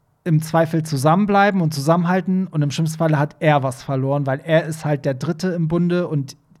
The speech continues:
ihn würden sie dann vielleicht aussondern und mit ihm würden sie den Kontakt abbrechen, aber die hätten noch sich. Deswegen finde ich, ist er in so einer unvorteilhaften Situation. Also wenn da was kaputt geht, dann ist er raus sozusagen und hat,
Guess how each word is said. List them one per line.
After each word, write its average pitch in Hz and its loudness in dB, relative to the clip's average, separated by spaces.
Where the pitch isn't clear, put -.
ihn 175 4
würden 156 4
sie 151 -2
dann 151 0
vielleicht 135 -4
aussondern 147 2
und 139 0
mit 135 -4
ihm 160 2
würden 147 0
sie 139 -2
den 139 -4
Kontakt 156 -4
abbrechen, 151 -4
aber 143 0
die 151 4
hätten 165 2
noch 147 2
sich. 151 2
Deswegen 156 -2
finde 160 -2
ich, 156 -8
ist 160 -10
er 170 0
in 180 0
so 170 0
einer 165 -2
unvorteilhaften 165 0
Situation. 156 -2
Also 135 2
wenn 190 2
da 202 2
was 170 -2
kaputt 180 -6
geht, 160 -2
dann 151 -2
ist 151 -8
er 170 -2
raus 147 0
sozusagen 135 -6
und 160 -2
hat, 143 -8